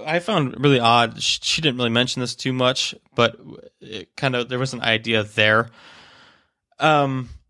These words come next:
they mentioned that, or, or wh-, when you were watching the sh-, the ch-, fucking Challenger Series,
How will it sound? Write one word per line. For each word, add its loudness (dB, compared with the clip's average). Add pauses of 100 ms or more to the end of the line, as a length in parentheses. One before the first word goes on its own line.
(600)
they 2
mentioned -2
that, -2 (640)
or, 4
or 4
wh-, 0
when 2
you 0
were 0
watching 2
the -4
sh-, -4
the -2
ch-, -2
fucking -6
Challenger 2
Series, 0